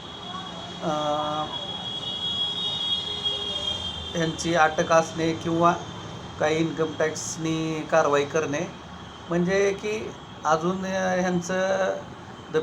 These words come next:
Beer Bicep म्हणून एक दोन तासाचा व्हिडिओ आहे आणि एक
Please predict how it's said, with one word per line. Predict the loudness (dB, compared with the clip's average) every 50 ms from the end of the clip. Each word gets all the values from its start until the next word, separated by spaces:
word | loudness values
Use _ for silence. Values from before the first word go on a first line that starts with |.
| 2 4
Beer | 4 4 4 6
Bicep | 6 6 6 6 6 2 -2 -2 0
म्हणून | 0 2 2 2 0 -2 -4 -6 -4 -2
एक | -2 -2 0 2
दोन | 4 4 4 6 6
तासाचा | 6 6 6 2 2 4 4 4 4
व्हिडिओ | 4 4 2 2 2 6 8
आहे | 8 8 8 6 2 0 0 -2 -8 -12 -12 -12 -12 -12 -12 -12 -10 -6 -2
आणि | -2 0 2 2 2
एक | 2 2